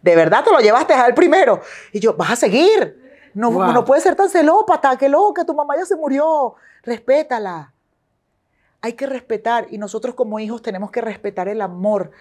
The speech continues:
Speaker 1: que nuestros padres puedan sentir por alguien. Eso es algo que me hubiese gustado sentarme con esa Vanessa de dieciocho años y explicárselo con todo el amor del mundo. Respétale el amor a tu mamá, que sigue siendo mujer.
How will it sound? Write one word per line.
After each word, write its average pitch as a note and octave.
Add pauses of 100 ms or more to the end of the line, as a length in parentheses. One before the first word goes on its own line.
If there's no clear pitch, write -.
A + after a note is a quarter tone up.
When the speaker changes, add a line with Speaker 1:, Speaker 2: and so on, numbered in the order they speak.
(140)
Speaker 1:
que F#3
nuestros F3
padres F3+
puedan G3
sentir F3+
por F3
alguien. E3 (640)
Eso G3
es G#3+
algo A3
que G#3 (180)
me G3+
hubiese A#3
gustado G#3+
sentarme F#3+
con G3
esa G#3
Vanessa G3+
de G#3+
dieciocho G3
años G3+
y G#3+
explicárselo F3+
con F3
todo F3+
el G3
amor E3+
del F3
mundo. F#3 (480)
Respétale F3
el D#3
amor D#3
a D#3+
tu F#3+
mamá, D#3
que D#3
sigue F3
siendo G3+
mujer. E3